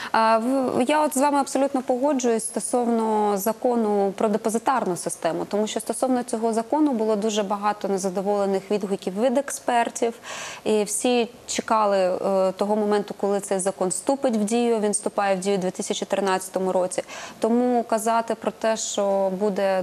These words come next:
дуже гарний для фондового українського, українського фондового ринку дві тисячі тринадцятий рік, дуже складно. Але все ж таки, е, що принесе створення єдиного розрахункового центру? Що він принесе українському,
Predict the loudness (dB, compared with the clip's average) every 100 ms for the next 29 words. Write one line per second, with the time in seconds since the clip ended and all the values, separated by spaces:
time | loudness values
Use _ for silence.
0 | 0 -2 0 0 0 0 0 -2 0 -2
1 | 0 -2 -2 -2 -2 -2 -2 0 0 -2
2 | 0 0 0 -4 -4 -2 -2 0 0 0
3 | -2 -4 -6 -6 -2 0 -2 -4 -4 0
4 | 0 -2 -2 -2 0 0 -2 -2 0 0
5 | 0 -6 -10 -10 -6 0 2 2 0 0
6 | -2 -2 -2 -2 -14 -14 -6 -4 -4 -2
7 | -4 -6 -8 -4 -2 0 2 2 2 2
8 | 0 0 -2 0 0 0 2 2 2 0
9 | 0 0 -2 -2 -2 -2 0 0 -2 -4
10 | -2 -2 -2 -4 0 0 0 0 -2 -2
11 | -2 0 2 0 0 0 0